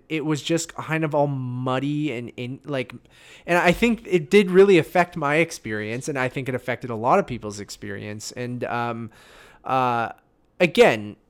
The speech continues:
it, it's unfortunate, and we're, we're focusing a lot on the technical aspect. If we were talking about what actually happened, um, I don't mind that it's dark, but I also just found, like, the first,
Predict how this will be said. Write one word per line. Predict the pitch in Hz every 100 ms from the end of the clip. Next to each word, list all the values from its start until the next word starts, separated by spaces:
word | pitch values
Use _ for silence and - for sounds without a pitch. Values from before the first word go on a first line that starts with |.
| _ _ _ _ _ _ _ _ -
it, | 170 -
it's | 139 165
unfortunate, | 180 160 - 156 165 208 226 233 -
and | 160 147 151 135
we're, | 135 143 139
we're | 139 135 131
focusing | 147 139 139 139
a |
lot | 127 120
on | 117
the | 117
technical | - 135 175 170
aspect. | 165 160 196 190 -
If | - 135
we | 156
were | 143
talking | - 160 147 165
about | 143 139
what | 131 131
actually | 123 117 - 113
happened, | 101 113 110 165 175 180 - - - _ 127
um, | 123 120 120
I | 135
don't | 151
mind | 120 113 131 156
that | 143
it's | 131 123
dark, | 123 120 175 - -
but | 127 113 - _ _ -
I | 120
also | - 127 - 139
just | 123 -
found, | 120 117 117
like, | 110 -
the | 110
first, | - 117 113 - - -